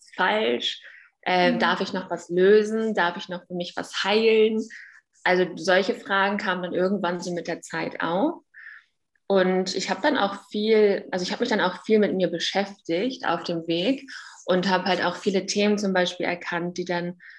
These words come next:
Speaker 1: mit, ähm, ja, so Mutterthemen hauptsächlich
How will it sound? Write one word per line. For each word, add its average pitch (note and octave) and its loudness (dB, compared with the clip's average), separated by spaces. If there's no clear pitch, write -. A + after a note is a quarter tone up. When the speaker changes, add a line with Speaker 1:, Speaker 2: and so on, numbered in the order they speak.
Speaker 1:
mit, F3 2
ähm, F3 -6
ja, F3 0
so F3 -2
Mutterthemen F3+ -2
hauptsächlich F3 -6